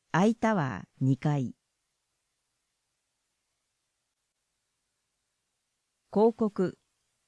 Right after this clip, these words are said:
ご自宅を売却後も住み続けられます。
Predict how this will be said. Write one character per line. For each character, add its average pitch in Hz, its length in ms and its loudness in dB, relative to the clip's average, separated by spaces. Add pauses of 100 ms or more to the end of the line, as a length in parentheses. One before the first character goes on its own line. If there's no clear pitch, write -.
(300)
ご 170 160 0
自 233 160 -2
宅 233 380 0
を 202 60 2
売 175 260 0
却 226 300 -2
後 214 100 2
も 143 260 2 (120)
住 - 240 -2
み 214 80 4
続 196 260 -2
け 175 140 0
ら 165 100 2
れ 156 140 2
ま 151 120 0
す。 - 300 -14